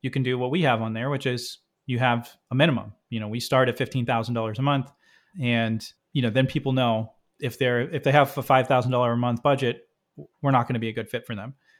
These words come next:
And then another way you could do it is you could have certain entry-level products that you offer. So, you know, maybe you have your recurring monthly as an agency that you do, but you could have a messaging package as a way for people to start with you. And maybe that's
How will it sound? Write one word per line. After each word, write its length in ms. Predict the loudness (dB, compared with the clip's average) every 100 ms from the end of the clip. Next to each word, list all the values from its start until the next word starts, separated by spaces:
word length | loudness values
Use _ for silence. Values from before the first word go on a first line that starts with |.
| _ _
And 120 | 0 2
then 80 |
another 260 | 6 6 6
way 100 | 4
you 100 | 2
could 140 | -2
do 160 | -2 -2
it 80 | 0
is 220 | -2 -4
you 80 | -4
could 120 | -2
have 240 | 0 0
certain 500 | 0 -2 -2 -2 -4 -6 _ _ 2
entry-level 600 | 2 4 2 2 2 0
products 600 | 2 2 2 -2 -10 -12 _ _ -6
that 120 | -4
you 120 | -2
offer. 420 | -2 -2 -6 -14 _
So, 480 | -6 0 2 2 0 -10 _
you 80 | -4
know, 80 | 0
maybe 220 | 0 0
you 100 | -2
have 240 | 0 0 0
your 100 | -4
recurring 420 | -4 -2 -2 0
monthly 600 | 0 -2 -2 -2 -4 -8 _
as 120 | -6 -2
an 60 |
agency 380 | -2 -2 -4 -4
that 140 | -4 -6
you 80 |
do, 360 | -8 -6 -6 -8 -10
but 80 | -10
you 100 | -8
could 120 | -6 -2
have 360 | 0 0 -2 _ _
a 40 | 2
messaging 440 | 2 2 0 -4
package 560 | -2 -4 -4 -8 -10 -12
as 160 | -6 -4
a 60 | 0
way 160 | 0
for 120 | 0
people 260 | -6 -6 -6
to 40 | -2
start 200 | -2 -2
with 140 | -6
you. 120 | -8
And 80 | -4
maybe 220 | -4 -2
that's 340 | -2 -4 -6